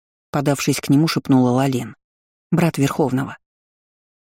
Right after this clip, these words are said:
От её свежего дыхания, прикоснувшегося к его щеке, по коже побежали мурашки. Так захотелось обнять её хрупкое тело,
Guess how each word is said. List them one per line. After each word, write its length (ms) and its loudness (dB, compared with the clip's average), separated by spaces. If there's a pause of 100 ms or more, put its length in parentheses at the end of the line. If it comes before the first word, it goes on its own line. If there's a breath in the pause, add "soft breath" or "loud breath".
(300)
От 120 -8
её 260 0
свежего 400 -2
дыхания, 480 -2
прикоснувшегося 840 -4
к 100 -6
его 200 0
щеке, 360 -2
по 140 -6
коже 280 0
побежали 420 -2
мурашки. 580 0 (580)
Так 180 -6
захотелось 540 -2
обнять 420 0
её 200 0
хрупкое 460 -4
тело, 380 -8